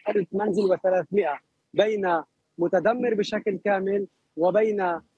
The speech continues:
متصدع ومتشقق ولا يصلح للسكن وينبغي إسقاطه، وبين متضرر يمكن ترميمه. لكن هذه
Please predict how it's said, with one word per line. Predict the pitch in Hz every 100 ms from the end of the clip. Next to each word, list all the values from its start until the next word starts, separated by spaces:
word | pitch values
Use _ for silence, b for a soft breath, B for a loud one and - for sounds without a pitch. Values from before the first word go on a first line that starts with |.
| _
متصدع | 170 175 185 220 214 226
ومتشقق | 208 202 202 202 185 220 185 175
ولا | 180 208
يصلح | 208 220 220 190
للسكن | 185 - 208 196 190
وينبغي | 180 180 175 202 220
إسقاطه، | 180 - 196 190 190 208 220 _ _
وبين | 175 202 240 254
متضرر | 226 220 208 208 226 226
يمكن | 208 240 220 220 185
ترميمه. | 196 185 208 190 147 156
لكن | 208 226 214
هذه | 202 240 233 214 196